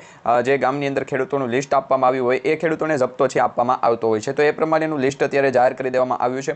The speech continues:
જેમાં તમે ઓનલાઈન ચેક કરી શકો છો કે બે હજાર રૂપિયાનો હપ્તો છે એ તમને મળવાપાત્ર રહેશે કે નહીં. કારણ કે મિત્રો, ઓગણીસમો અને વીસમો હપ્તો અમુક ખેડૂતોને નથી મળ્યો, તો એ ખેડૂતોને બે હજાર રૂપિયાનો એકવીસમો હપ્તો મળશે કે નહીં.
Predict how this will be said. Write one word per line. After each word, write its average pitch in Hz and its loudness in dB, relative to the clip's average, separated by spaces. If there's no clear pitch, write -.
જેમાં 156 0
તમે 170 -2
ઓનલાઈન 160 2
ચેક 151 -2
કરી 151 0
શકો 147 -2
છો 156 0
કે 160 -2
બે 139 2
હજાર 135 2
રૂપિયાનો 143 0
હપ્તો 123 0
છે 139 -2
એ 151 2
તમને 151 -2
મળવાપાત્ર 139 2
રહેશે 127 -2
કે 135 -4
નહીં. 113 -6
કારણ 165 0
કે 185 -4
મિત્રો, 180 0
ઓગણીસમો 170 0
અને 170 0
વીસમો 143 0
હપ્તો 156 0
અમુક 151 0
ખેડૂતોને 147 0
નથી 123 -4
મળ્યો, 139 0
તો 139 0
એ 143 2
ખેડૂતોને 143 0
બે 143 4
હજાર 156 2
રૂપિયાનો 151 -2
એકવીસમો 147 -2
હપ્તો 135 -2
મળશે 135 -2
કે 135 0
નહીં. 120 -2